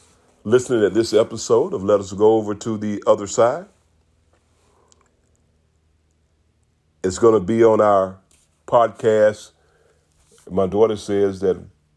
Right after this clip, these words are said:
the platforms currently are Google and Spotify, and I'm trying to share it on Facebook, and I hope that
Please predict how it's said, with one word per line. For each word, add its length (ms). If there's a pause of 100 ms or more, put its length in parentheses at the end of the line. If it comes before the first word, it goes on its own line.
the 100
platforms 640
currently 520
are 100
Google 540
and 260 (580)
Spotify, 880
and 180
I'm 280 (120)
trying 260
to 60
share 260
it 60
on 140
Facebook, 540
and 100
I 100
hope 260
that 240